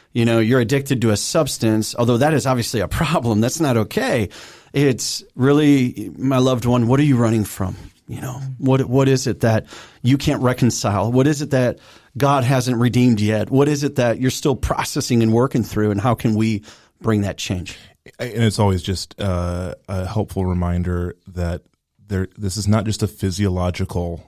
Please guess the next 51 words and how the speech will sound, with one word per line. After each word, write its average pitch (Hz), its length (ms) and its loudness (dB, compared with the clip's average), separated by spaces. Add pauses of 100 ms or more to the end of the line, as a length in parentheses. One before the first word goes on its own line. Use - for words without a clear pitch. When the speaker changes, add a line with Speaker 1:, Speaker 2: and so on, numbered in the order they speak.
(140)
Speaker 2:
uh, 90 300 -6
thing, 87 580 -10
that 90 140 -8
this 92 220 -6
is 87 160 -4
a, 87 300 -4
this 90 160 -8
is 92 120 -6
a 87 80 -2
heart - 360 -4
thing, 85 180 -6
this 87 120 -8
is 87 120 -6
a 87 60 -4
spiritual 87 600 -8
thing. 90 520 -8 (100)
Um, 87 440 -6 (520)
you 104 100 2
know, 101 100 2
if, 95 180 -4 (100)
and 101 120 0
if 92 140 -4
we're, 98 220 -2 (560)
and, 117 180 -4
and 117 120 2
I'm 110 100 4
sure 120 380 2 (300)
many 107 220 2
a 95 40 0
times, 98 600 -2
Andy, 95 220 -2
with 92 160 -6
your 95 100 -4
clients 101 500 -2
and 95 140 -6
folks 98 240 -4
that 95 160 -6
you've 95 360 -6
worked 95 360 -6
with 95 280 0
and 92 240 -6
the 90 60 -14
community 95 340 -2
you've 87 120 -8
worked 92 220 -6
with, 95 300 -6 (140)
so 92 180 -2
many 101 140 2
times 98 320 -2
it's 87 120 -12
just, - 300 -8